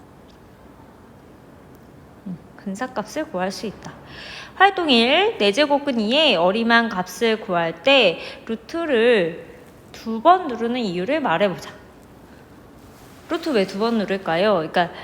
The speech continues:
루트를 두 번 누른다는 게 결국에 네 제곱근이라는 걸 의미하는 거잖아요. 지금 보시면 네 제곱근 이는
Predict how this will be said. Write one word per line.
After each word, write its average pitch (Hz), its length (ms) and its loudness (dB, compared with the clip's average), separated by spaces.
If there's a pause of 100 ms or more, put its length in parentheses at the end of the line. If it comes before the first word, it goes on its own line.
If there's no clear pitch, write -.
(140)
루트를 349 320 -2
두 285 120 0
번 285 200 6
누른다는 233 540 2
게 294 240 2
결국에 214 440 2
네 180 140 4
제곱근이라는 277 760 2
걸 202 120 2
의미하는 208 520 2
거잖아요. 170 800 2
지금 196 300 -4
보시면 214 680 0 (1800)
네 220 120 4
제곱근 269 400 4
이는 277 480 2